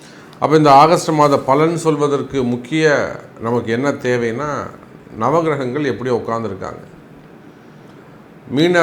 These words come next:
ராசியிலே ராகுவும் கன்னியிலே கேதுவும் இயல்பு நிலையில் எப்பொழுதும் போல வக்ரகதியில் இருக்கிறார்கள்.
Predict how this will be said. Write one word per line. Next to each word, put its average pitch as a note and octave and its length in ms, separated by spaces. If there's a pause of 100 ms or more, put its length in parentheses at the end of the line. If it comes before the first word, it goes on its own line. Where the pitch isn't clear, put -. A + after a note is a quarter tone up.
ராசியிலே C#3+ 500 (140)
ராகுவும் C#3+ 520
கன்னியிலே C3+ 540 (100)
கேதுவும் B2+ 540 (1200)
இயல்பு E3+ 420
நிலையில் C3 400
எப்பொழுதும் C#3 480
போல B2 160 (180)
வக்ரகதியில் B2 640
இருக்கிறார்கள். A#2 600